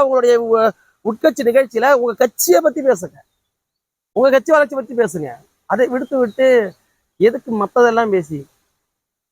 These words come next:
நீங்க எது, எது சொன்னாலும் அதுதான் உத்தமம்னு சொல்றதுக்கு பல ஊடகங்கள் கைக்கூலி இருக்கு. ஏன்னா எல்லா இடத்தையும் உங்க ஆளுங்க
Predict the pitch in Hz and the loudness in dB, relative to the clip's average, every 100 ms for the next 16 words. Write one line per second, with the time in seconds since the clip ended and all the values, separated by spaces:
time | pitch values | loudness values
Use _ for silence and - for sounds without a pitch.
0 | _ _ _ _ _ _ _ 175 180 175 | _ _ _ _ _ _ _ 2 2 2
1 | 180 185 208 190 196 190 220 208 185 185 | 0 0 0 -2 0 2 2 0 0 0
2 | 214 185 - 233 220 208 226 220 175 - | 0 0 -2 -2 -2 -2 0 0 -2 -6
3 | _ _ _ _ _ - 202 226 208 196 | _ _ _ _ _ -4 0 2 0 2
4 | 233 202 202 190 214 233 220 196 175 202 | 2 2 0 2 2 2 0 -4 0 0
5 | 220 214 185 165 208 208 208 190 190 185 | 0 2 0 0 0 2 2 2 0 0
6 | 214 220 185 190 196 | -4 -2 0 0 0